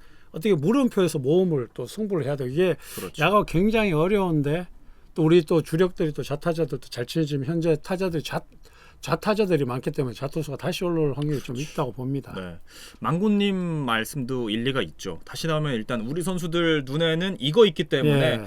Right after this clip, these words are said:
Speaker 2: 조금 더 공략하는 데 수월할 수도 있을 테고, 참 야구가 이래서 어려운 것 같아요.
Speaker 1: 그렇죠. 이제 상대가 그렇게 나오면 아까 얘기했듯이 저희는 프로 선수들이기 때문에 적응력이 빠르기 때문에
Speaker 2: 예.
Speaker 1: 훨씬 또 유리할 수도 있습니다.
Speaker 2: 그렇죠. 아, 정말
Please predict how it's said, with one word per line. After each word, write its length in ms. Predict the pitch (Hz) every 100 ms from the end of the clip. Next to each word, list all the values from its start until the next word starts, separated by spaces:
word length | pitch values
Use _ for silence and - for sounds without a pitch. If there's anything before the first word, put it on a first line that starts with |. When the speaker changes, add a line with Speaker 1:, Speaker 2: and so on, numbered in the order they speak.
| 101 -
Speaker 2:
조금 260 | 262 269 262
더 100 | 196
공략하는 540 | 170 175 175 170 160
데 120 | 156
수월할 800 | 143 196 208 196 180 170 165 160 151
수도 580 | - 180 170 165 170 156
있을 260 | - 208
테고, 300 | - 143 104 -
참 340 | - 226 92 - - - - - -
야구가 280 | 127 190
이래서 260 | 196 156 220
어려운 280 | 151 139 175
것 60 | 135
같아요. 260 | - - 180
Speaker 1:
그렇죠. 120 | - 202
이제 120 | 175
상대가 380 | 208 220 233 208
그렇게 280 | 202 208 196
나오면 420 | 160 170 185 180
아까 240 | 131 175
얘기했듯이 320 | 160 160 160
저희는 420 | - 143 170 185 214 - - - - - -
프로 160 | 233
선수들이기 400 | 196 196 - 165
때문에 180 | 170 147
적응력이 460 | 143 160 196 180 151
빠르기 320 | 180 208 202
때문에 480 | 151 127 120 127 160
Speaker 2:
예. 40 | 120
Speaker 1:
훨씬 260 | 120 196 170
또 180 | 151 127
유리할 300 | 156 185 185
수도 180 | -
있습니다. 540 | 101 - 139 143 104 -
Speaker 2:
그렇죠. 400 | - 107 104 95 - - - - -
아, 340 | 95 101 101 -
정말 500 | - 107 113 113 104